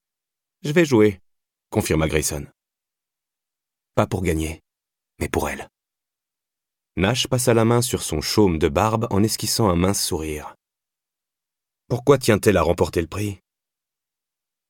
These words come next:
Les frères de Grayson avaient toujours été trop perspicaces pour leur propre bien. « Elle veut sauver la propriété familiale. » Grayson repensa à la manière dont Lyra avait refusé sa veste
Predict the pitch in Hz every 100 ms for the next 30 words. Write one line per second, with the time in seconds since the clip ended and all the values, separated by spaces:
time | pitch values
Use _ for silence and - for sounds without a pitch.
0 | - 101 - 147 107 110 107 135 139 -
1 | 107 127 139 123 120 107 - 107 117 -
2 | 113 87 82 - 80 80 - 92 - 69
3 | - - _ _ _ _ _ _ _ _
4 | _ _ _ 87 98 123 - 127 131 110
5 | 123 123 117 123 104 95 87 87 - _
6 | _ _ _ _ _ _ _ _ - 104
7 | - 139 131 131 131 123 127 95 95 92
8 | 107 113 90 87 92 104 - 82 90 113
9 | - 107 107 82 87 - -